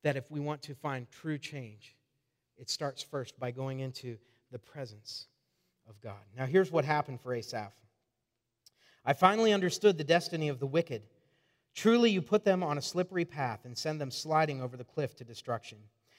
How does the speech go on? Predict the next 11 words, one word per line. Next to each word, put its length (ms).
In 100
an 120
instant, 420
they 120
are 80
destroyed, 680
completely 500
swept 380
away 260
by 180
terrors. 680